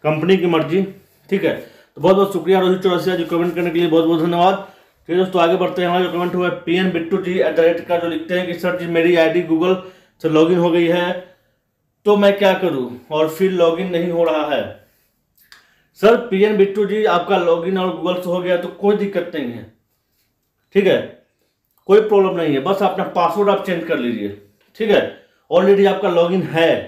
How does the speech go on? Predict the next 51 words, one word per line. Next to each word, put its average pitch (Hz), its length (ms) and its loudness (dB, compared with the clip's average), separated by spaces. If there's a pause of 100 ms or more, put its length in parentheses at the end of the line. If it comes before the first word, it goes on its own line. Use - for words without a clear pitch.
(520)
Bittu 143 300 -6
जी, 175 160 0
login 160 340 0
है 165 160 0
आपका, 175 340 2
Log, 156 380 2
लॉग 156 180 2
आउट 170 200 -2 (360)
कीजिएगा 160 340 -2
तब 185 200 -2
login 175 300 -2
करने 165 200 -2
का 160 120 0
option 151 260 -2
आएगा, 113 180 -4
ठीक 170 220 -8
है। 127 120 0 (460)
तो 135 40 -12
login 147 360 0
है 165 180 2
आपका, 180 400 2
वहाँ 160 260 -2
से 165 140 -4
आप 160 160 -2
password 170 320 -2
change 156 240 -4
कर 151 80 -2
सकते 139 320 -8
हैं, 110 180 -12 (600)
ठीक 175 120 -4
है। 208 340 -2 (300)
और 147 180 2
बाकी 151 320 0
तो 180 240 -4 (340)
अगर 147 300 0 (420)
आप 131 140 -6
video 151 240 2
देख 190 240 2
रहे 196 140 2
हैं 185 120 0
मेरा 175 200 0
अभी, 175 160 0
तो 165 300 -2
ठीक 185 140 -6
है, 196 60 0
आप 170 260 -2
मेरे 135 220 -4
WhatsApp 139 320 -2
पे 170 120 -8
संपर्क 156 420 -8
कीजिएगा, 147 380 -6